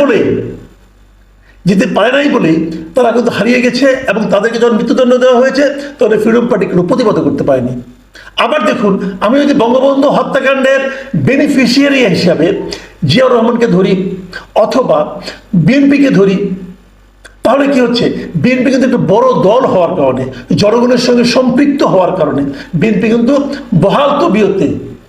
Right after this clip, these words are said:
টিকে আছে। গত পনেরো বছর বিএনপিকে নিশ্চিহ্ন করার জন্য আওয়ামী লীগ কী না করেছে, তারপরও বিএনপিকে নিশ্চিহ্ন করা যায়নি। জামাত ইসলামকে নিশ্চিহ্ন করা যায়নি। কেন যায়নি? কারণ জামাতও জনগণের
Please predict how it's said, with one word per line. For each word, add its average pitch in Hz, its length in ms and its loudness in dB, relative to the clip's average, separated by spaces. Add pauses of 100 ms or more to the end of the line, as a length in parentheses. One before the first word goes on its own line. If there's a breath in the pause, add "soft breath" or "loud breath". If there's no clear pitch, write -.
(180)
টিকে 277 280 0
আছে। - 160 -6 (460 loud breath)
গত 254 120 2 (180)
পনেরো 320 340 2
বছর 277 280 0
বিএনপিকে 247 420 0
নিশ্চিহ্ন 262 320 2 (100)
করার 190 200 2
জন্য 156 120 0 (100)
আওয়ামী 240 220 2
লীগ 285 180 0
কী 277 140 2
না 302 140 2
করেছে, 180 260 -2 (760 loud breath)
তারপরও 240 420 0
বিএনপিকে 190 400 2
নিশ্চিহ্ন 190 260 2 (100)
করা 175 120 2 (100)
যায়নি। 135 320 0 (1160 loud breath)
জামাত 285 320 2
ইসলামকে 294 320 2 (100)
নিশ্চিহ্ন - 340 0
করা - 200 2
যায়নি। 127 220 0 (100)
কেন 262 120 2 (120)
যায়নি? 143 240 0 (360 loud breath)
কারণ 220 160 0 (100)
জামাতও 240 400 2 (520 loud breath)
জনগণের 220 420 2